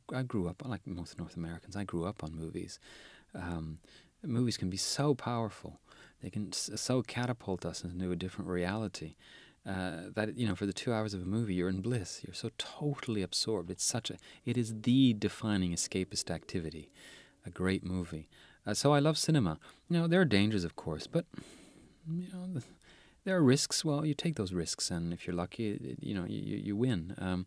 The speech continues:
now, Ang Lee is an amazingly able director, huge talent. Uh, the studio is backing him fully, so I hope they pull it off. And, of course, you know, the downside of a movie is that it, it sets aesthetically how people see a story.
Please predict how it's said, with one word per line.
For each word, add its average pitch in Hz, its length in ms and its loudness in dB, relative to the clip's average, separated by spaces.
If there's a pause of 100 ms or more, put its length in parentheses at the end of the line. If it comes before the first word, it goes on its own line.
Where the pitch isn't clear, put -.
(420)
now, 117 160 6
Ang 117 180 6
Lee 113 200 6
is 98 140 2
an 90 80 0
amazingly 104 680 2
able 87 260 -2
director, 80 540 -4 (460)
huge 139 340 0
talent. 82 520 -6 (120)
Uh, 85 580 -4 (100)
the 90 100 -8
studio 101 440 4
is 87 100 -2
backing 92 400 -2
him 80 160 -4
fully, 80 360 -4
so 135 280 0 (420)
I 127 80 2
hope 151 160 4
they 139 100 4
pull 120 220 2
it 95 80 4
off. 87 320 0 (420)
And, 131 260 6
of 143 200 -4
course, 165 400 6 (380)
you 170 120 0
know, 131 80 6
the 113 80 6
downside 127 580 6
of 98 100 2
a 101 60 6
movie 101 420 6
is 95 80 2
that 92 120 0
it, 87 220 -2 (460)
it - 160 -2
sets - 480 4
aesthetically 104 720 0
how 98 220 0
people - 280 -6
see 92 240 0
a 80 60 -2
story. 80 480 -2